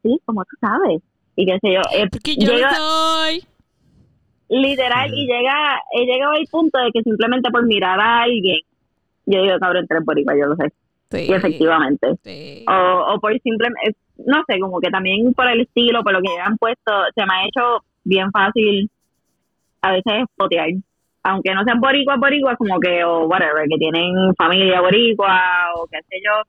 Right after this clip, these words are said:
Speaker 1: Y lo más gracioso es que cuando yo me pongo a hablar español con alguien que no es boricua, no sé por qué,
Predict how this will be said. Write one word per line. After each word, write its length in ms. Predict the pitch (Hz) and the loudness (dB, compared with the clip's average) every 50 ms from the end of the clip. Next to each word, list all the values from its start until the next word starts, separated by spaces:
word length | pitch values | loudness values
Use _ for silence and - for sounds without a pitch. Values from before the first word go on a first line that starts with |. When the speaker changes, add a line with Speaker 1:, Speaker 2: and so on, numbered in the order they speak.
| _ _ _ _ _ _ _ _ - | _ _ _ _ _ _ _ _ -4
Speaker 1:
Y 60 | 196 | -2
lo 80 | 208 202 | -2 0
más 120 | 202 202 | 0 -2
gracioso 400 | 202 202 202 233 - 240 233 - 254 | -2 -2 -2 -2 -2 -2 0 0 0
es 140 | 262 262 254 | 0 0 -2
que 100 | - 220 | -2 -2
cuando 220 | 220 208 190 180 | -2 -2 -2 -2
yo 80 | 180 175 | -4 -2
me 100 | 180 175 | -2 -2
pongo 180 | 175 185 202 214 | -2 -2 -2 0
a 40 | 220 | 0
hablar 180 | 226 226 226 226 | 0 0 0 -2
español 380 | 233 - - 226 220 214 202 - | -2 -4 -4 -4 -4 -4 -4 -4
con 140 | - 220 214 | -2 -2 0
alguien 300 | 208 214 214 202 190 190 185 - | 0 0 0 0 -2 -2 -2 -2
que 100 | 175 170 | -2 0
no 80 | 160 151 | 0 0
es 60 | 160 | 0
boricua, 560 | 165 160 185 190 202 226 214 170 160 151 160 180 _ _ _ _ _ _ _ _ _ - - - - - _ _ _ _ _ _ _ _ _ _ _ - | 0 2 2 2 4 4 4 4 2 2 0 -2 _ _ _ _ _ _ _ _ _ -20 -20 -20 -20 -20 _ _ _ _ _ _ _ _ _ _ _ -2
no 160 | 170 165 180 | 0 0 2
sé 140 | 208 208 202 | 0 0 0
por 180 | 208 214 196 190 | 2 0 0 0
qué, 300 | - 196 170 143 165 | 0 0 0 0 -2